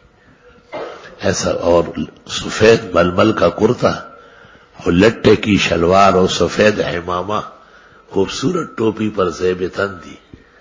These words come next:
और उस पे इतना बड़ा सा जमरुद लगा हुआ था सामने।" ख्वाजे दो, रा ख्वाजे दो। और पीछे केमखाब के तकिए रखे हुए थे, लेकिन जितनी देर मैंने देखा, बादशाह ने ठेक नहीं लगाया। दास नास,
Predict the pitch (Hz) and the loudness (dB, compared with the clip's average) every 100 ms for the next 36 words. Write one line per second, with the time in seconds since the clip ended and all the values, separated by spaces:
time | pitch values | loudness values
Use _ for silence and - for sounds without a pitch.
0 | _ _ _ - 95 101 - 110 95 - | _ _ _ -4 -4 -4 -8 -10 -10 -8
1 | 92 101 104 101 82 87 85 82 113 76 | -2 2 2 0 -2 -2 -4 -10 -10 -6
2 | 76 69 69 64 - - - _ _ - | -6 -6 -10 -10 -14 -20 -20 _ _ -20
3 | - 69 - - - - - _ _ _ | -14 -14 -16 -20 -16 -16 -16 _ _ _
4 | _ _ _ _ _ _ _ _ _ - | _ _ _ _ _ _ _ _ _ -20
5 | - - - - - - - 69 71 69 | -18 -18 -18 -20 -20 -16 -12 -12 -12 -8
6 | 78 69 67 69 67 65 65 - _ - | -4 -4 -6 -12 -12 -14 -16 -18 _ -20
7 | - - _ _ _ - 85 90 - 120 | -20 -20 _ _ _ -10 -6 -6 0 -2
8 | - 107 - 92 95 110 113 113 - 101 | 0 -4 -4 -10 -8 0 2 2 0 -8
9 | - 117 - 107 92 - 87 73 65 - | -6 -8 -4 -4 -4 -8 -10 -12 -14 -20
10 | _ _ _ _ _ _ _ _ _ _ | _ _ _ _ _ _ _ _ _ _
11 | 92 95 101 95 90 110 123 123 - - | -8 -8 -6 -8 -8 -8 -8 -14 -8 -8
12 | 95 113 113 107 101 95 90 82 - 92 | -4 -4 -2 -2 -4 -6 -6 -8 -8 -12
13 | 98 85 90 82 82 67 57 62 - 87 | -12 -12 -14 -14 -18 -18 -18 -16 -4 -2
14 | 95 - - - - | -2 -4 -10 -12 -14